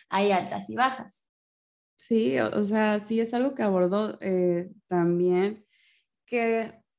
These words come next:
Speaker 2: puedes perder la motivación por autocuidarte y puedes tener esas bajas en el amor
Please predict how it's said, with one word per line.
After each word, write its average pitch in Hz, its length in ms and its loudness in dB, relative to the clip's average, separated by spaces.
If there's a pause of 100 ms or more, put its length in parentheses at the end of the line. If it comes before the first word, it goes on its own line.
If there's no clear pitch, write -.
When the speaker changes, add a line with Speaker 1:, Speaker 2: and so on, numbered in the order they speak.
(100)
Speaker 2:
puedes 269 240 0
perder 226 320 0
la 196 140 0
motivación 175 920 -4
por 175 360 -4
autocuidarte 165 1000 -4 (120)
y 180 200 0
puedes 185 400 2
tener 180 380 2
esas 175 380 -2
bajas 165 680 -4
en 160 160 -2
el 156 100 -6
amor 156 460 -6